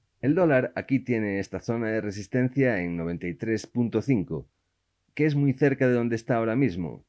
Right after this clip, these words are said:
menos de un cero coma cinco por ciento, así que podría ser una zona en la que el dólar se llevaría una pequeña paliza. Ha sido una zona de resistencia durante bastante tiempo para el dólar en este índice, llegando hasta julio de dos mil veinte,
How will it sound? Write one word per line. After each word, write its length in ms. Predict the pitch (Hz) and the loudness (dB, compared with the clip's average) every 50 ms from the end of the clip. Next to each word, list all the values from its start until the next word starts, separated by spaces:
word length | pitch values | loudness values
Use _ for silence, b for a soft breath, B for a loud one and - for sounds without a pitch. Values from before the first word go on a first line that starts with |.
| _ _ _ _ _ | _ _ _ _ _
menos 280 | - - 147 151 131 98 | -2 0 4 4 4 2
de 80 | - 117 | 2 -2
un 60 | 107 | 0
cero 240 | 123 123 113 110 90 | 0 2 0 2 0
coma 200 | 104 98 98 98 | 0 -2 -2 -2
cinco 260 | 113 101 95 95 76 | -2 -2 -2 -2 -4
por 140 | 92 95 - | -4 -4 -2
ciento, 300 | 139 123 101 87 90 87 | 0 0 0 0 -2 -4
así 200 | 87 - 92 - | -4 -6 -8 -6
que 340 | - 92 87 85 82 80 | -4 -2 -2 -2 -2 -4
podría 400 | - - 98 104 117 131 131 120 | -4 -6 -6 -2 0 2 0 0
ser 160 | - - 120 113 | 2 0 -2 0
una 220 | 110 101 90 90 | 0 -2 -4 -4
zona 320 | - 127 127 131 123 117 | -2 0 0 2 0 0
en 100 | 104 95 | 0 -2
la 100 | 92 90 | -2 -4
que 100 | - 98 | -4 -4
el 100 | 92 95 | -4 -2
dólar 260 | 104 113 123 123 113 101 | 0 0 0 0 -2 -2
se 160 | - - 92 | -4 -4 -2
llevaría 420 | 92 98 110 110 107 120 131 131 | -2 0 0 0 2 2 2 2
una 200 | 127 120 107 - | 2 0 -2 -2
pequeña 520 | - 98 - _ - 131 135 135 123 120 - | -4 -8 -6 _ 0 2 2 4 2 2 2
paliza. 520 | 117 117 127 117 - - 87 78 - _ _ _ _ _ _ _ _ - | 0 0 0 0 -2 -4 -8 -10 -10 _ _ _ _ _ _ _ _ -4
Ha 120 | - 156 | -4 -2
sido 240 | 143 151 147 135 117 | 0 2 2 2 2
una 120 | 107 101 | 0 -2
zona 260 | - 120 110 113 107 | -2 -2 -2 0 0
de 100 | 110 110 | 0 0
resistencia 720 | 98 95 90 - 90 - - 107 104 98 - 113 104 104 | -2 -2 -6 -8 -10 -6 -4 -4 -4 -2 -2 -2 -2 0
durante 380 | 104 98 87 87 87 - 87 80 | 0 -2 -2 -4 -4 -4 -6 -8
bastante 420 | 73 78 - - 95 90 80 92 | -8 -8 -8 -8 -8 -6 -6 -6
tiempo 340 | 87 107 107 104 98 104 85 | -2 -2 -2 0 -2 -2 -2
para 160 | 98 101 104 | -2 -2 0
el 100 | 101 101 | 0 0
dólar 280 | 113 135 127 110 92 92 | 2 2 2 2 0 0
en 100 | 90 92 | -2 -4
este 240 | 90 - - 92 90 | -6 -6 -6 -6 -4
índice, 440 | 87 87 85 82 82 - 80 67 - _ _ _ _ _ _ _ _ | -4 -4 -4 -6 -6 -8 -10 -10 -10 _ _ _ _ _ _ _ _
llegando 380 | - - 120 143 147 160 151 139 | -2 0 2 2 2 2 4 2
hasta 360 | 135 131 - - 98 87 90 | 2 2 0 -2 -2 -2 -2
julio 360 | - - - 131 139 147 143 | -2 -2 0 2 4 6 6
de 100 | 127 113 | 6 6
dos 180 | 98 92 85 107 | 4 2 0 0
mil 220 | 113 123 120 117 | 0 2 2 2
veinte, 400 | 123 113 92 80 - 80 - - | 2 0 0 -2 -4 -6 -10 -10